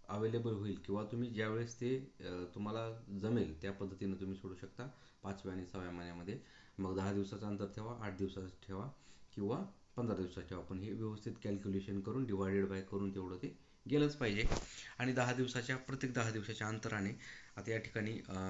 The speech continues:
गोल्ड बायोनिक एक mycorrhiza की जो दोनशे ग्राम त्या ठिकाणी गेला पाहिजे, ट्रॉपिकल कंपनीचा किंवा mycorrhiza दुसराही घेऊ शकता तुम्ही. आता हे, अं, कार्बेन आहे, एक ऑर्गॅनिक मॅन्यु-, मॅन्युअर म्हणून येतं हे, आठशे एम एल, अ, प्रति एक हजार खोडासाठी आपल्याला ते एकदा सोडायचं आहे.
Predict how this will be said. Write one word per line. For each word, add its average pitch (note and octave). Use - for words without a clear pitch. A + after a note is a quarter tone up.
गोल्ड G2+
बायोनिक G2
एक G2+
mycorrhiza G#2
की G2
जो A2+
दोनशे G#2+
ग्राम G2
त्या F#2+
ठिकाणी A2+
गेला C3
पाहिजे, F2
ट्रॉपिकल F#2
कंपनीचा F2+
किंवा C#3+
mycorrhiza C3
दुसराही A2+
घेऊ F2+
शकता -
तुम्ही. G2+
आता G#2+
हे, C#3
अं, A2
कार्बेन A#2+
आहे, C3
एक A#2
ऑर्गॅनिक A2+
मॅन्यु-, G#2
मॅन्युअर G2
म्हणून F#2
येतं F#2
हे, -
आठशे A#2+
एम C#3
एल, C3
अ, F#2+
प्रति A2
एक G#2
हजार G2+
खोडासाठी F#2
आपल्याला F2+
ते F#2
एकदा F#2
सोडायचं A2
आहे. -